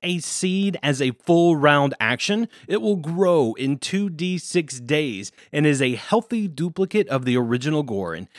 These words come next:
except they can have a chance to reconfigure their skill points. And after that action, the original Goron gains a negative level and it dies when the duplicate finishes growing.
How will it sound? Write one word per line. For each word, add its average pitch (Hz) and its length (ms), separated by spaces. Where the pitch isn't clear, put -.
except 180 500
they 240 160
can 214 200
have 180 260
a 185 60
chance 170 360
to 160 80
reconfigure 139 840
their 127 140
skill 196 320
points. - 460
And 143 160
after 156 440
that 147 400
action, 117 580
the 147 200
original 156 520
Goron 143 420
gains 143 360
a 117 120
negative 202 500
level 160 440
and 151 180
it 131 380
dies 110 560
when 147 180
the 135 100
duplicate 180 600
finishes 135 500
growing. 113 540